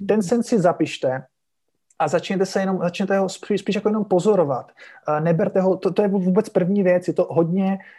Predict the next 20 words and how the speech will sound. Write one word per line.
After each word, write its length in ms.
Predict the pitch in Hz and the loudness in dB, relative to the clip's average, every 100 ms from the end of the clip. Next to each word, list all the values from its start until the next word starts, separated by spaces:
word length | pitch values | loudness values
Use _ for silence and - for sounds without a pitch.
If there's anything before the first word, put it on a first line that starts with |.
| _ _ - | _ _ -4
o 100 | 156 | -4
práci 460 | - 175 180 - | 0 0 0 -2
s 100 | 175 | -2
těmi 240 | - 170 156 | -2 -2 -4
emocemi. 520 | 143 139 - 123 127 _ _ _ _ | -6 -6 -8 -10 -12 _ _ _ _
Takže 200 | - 147 | -4 0
v 40 | 175 | 2
tomto 260 | 196 190 | 0 0
směru 560 | 202 - 196 196 196 196 - _ | -2 -2 0 4 2 2 -8 _
ano, 580 | 147 151 147 143 170 226 - | -4 -2 -2 -2 -4 -6 -6
může 600 | 147 160 170 190 180 190 180 _ - | -2 0 2 2 2 2 -2 _ 0
to 220 | 175 165 | 4 4
ovlivnit, 580 | - 151 160 151 180 175 | 2 0 0 0 -2 -2
ale 220 | 170 165 | -2 -2
sny 280 | 135 - 180 | -4 -2 -2
si 160 | 170 185 | 0 -2
nezakazujme, 840 | 151 143 - 139 151 139 123 160 190 | -2 -4 -4 -4 -2 -2 -6 -8 -8
určitě. 440 | - - 151 139 135 | -8 -4 -4 -4 -10
Eh, 560 | - - - - 156 143 | -12 -18 -8 -2 -2 0
paradoxně 680 | 160 160 170 - 170 160 | 0 2 0 -2 -2 -2